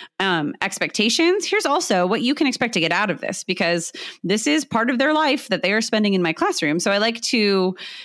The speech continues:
make connections there and say, "Yes, we are," like, today, "Yes, we are learning how to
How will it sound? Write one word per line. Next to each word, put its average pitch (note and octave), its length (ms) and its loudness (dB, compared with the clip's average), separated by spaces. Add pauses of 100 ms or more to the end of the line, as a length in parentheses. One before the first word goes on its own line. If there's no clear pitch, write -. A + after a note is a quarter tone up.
make A#3 240 0
connections A3+ 560 2
there A#3+ 280 2
and G3 200 0
say, G3 300 2
"Yes, A#3 380 0
we G#3+ 120 0
are," G3+ 140 0
like, F3+ 160 -2
today, A3+ 320 -2 (340)
"Yes, G3 320 -4
we G3 240 0
are G3+ 180 2
learning G3+ 340 2
how F#3+ 220 2
to F3+ 300 -2